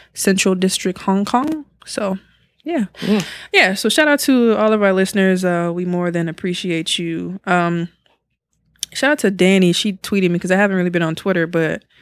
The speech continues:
Speaker 1: I got a notification when I checked it last night. And, um, she said that she was binge listening to, um, the episode,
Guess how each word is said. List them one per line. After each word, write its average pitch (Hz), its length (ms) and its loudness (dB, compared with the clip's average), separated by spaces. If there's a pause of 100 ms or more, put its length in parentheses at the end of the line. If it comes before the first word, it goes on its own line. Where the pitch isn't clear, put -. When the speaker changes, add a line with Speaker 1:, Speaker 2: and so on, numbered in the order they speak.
(300)
Speaker 1:
I 175 60 -6
got 180 140 2
a 170 40 0
notification 170 920 -2 (120)
when 180 140 -8
I 160 80 -4
checked - 300 -4
it 160 80 -2
last 160 280 -2
night. 165 320 0
And, 160 160 -4
um, 175 460 -10 (640)
she - 160 -8
said 180 140 2
that 160 120 2
she 175 160 -2
was 165 140 -6
binge 175 580 2
listening 175 460 0
to, 196 400 -2 (340)
um, 175 300 -8 (100)
the 185 100 -8
episode, 226 680 -4